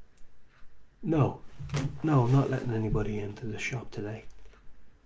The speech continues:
They'd say, "Oh, come on, look, grab him." "You cannot be standing in the front of the shop there.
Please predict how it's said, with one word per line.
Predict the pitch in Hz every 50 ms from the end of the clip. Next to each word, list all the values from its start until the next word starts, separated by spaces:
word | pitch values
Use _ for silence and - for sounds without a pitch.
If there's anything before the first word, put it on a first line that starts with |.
| - - - - - - - - - - - - - -
They'd | - - -
say, | - - -
"Oh, | -
come | - - 113 101
on, | 104 104
look, | 104
grab | - - 110 107 110 107
him." | - - 92 - - - - - - - - - - - - - - - - - - - - - - - - - - - - - - - - - - - - - - - - - - - - - - - - - - - - - - - -
"You | 120
cannot | - - - 143 165 147 -
be | 135
standing | - - - 123 120 113 110 104 101
in | 95 92
the | 90
front | - - - 104 92 -
of | - -
the | -
shop | - - - 95 - - -
there. | - - - -